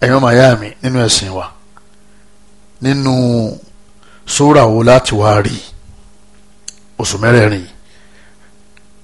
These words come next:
Tá a bá ti ń wá tá a rí, ká má dára wa láàmú. Ní tó bá ti díjú nínú Quran, a padà sínú àdìsí ni.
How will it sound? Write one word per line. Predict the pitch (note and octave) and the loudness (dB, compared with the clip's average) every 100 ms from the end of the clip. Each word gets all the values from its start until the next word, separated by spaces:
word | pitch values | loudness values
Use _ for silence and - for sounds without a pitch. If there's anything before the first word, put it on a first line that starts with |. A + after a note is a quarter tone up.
| - | -6
Tá | - | 0
a | B2 | 2
bá | A#2 | 2
ti | A#2 A#2+ | 0 -2
ń | |
wá | A#2 A2 | 0 2
tá | - B2 | 4 4
a | G#2+ | 2
rí, | - | -2
ká | - | -4
má | A#2+ | -2
dára | A2 G#2 G2+ | -2 0 2
wa | G2+ | 2
láàmú. | A2+ A2 G2 F#2+ F#2 - - | 4 2 0 -12 -20 -20 -14
Ní | A#2+ | -6
tó | A#2+ | -2
bá | A#2 | -2
ti | - | -4
díjú | G#2+ G#2 A#2+ A#2+ | -6 -6 -6 -6
nínú | A#2 A2+ | -6 -6
Quran, | - G#2 A#2 B2 - - | -4 0 0 0 -6 -6
a | G#2+ A2+ | -4 -2
padà | - A2 | 0 -2
sínú | G2+ A#2+ A#2+ | -2 -4 -2
àdìsí | G#2 F#2+ G2+ - | -2 -2 -4 -4
ni. | F2 | -8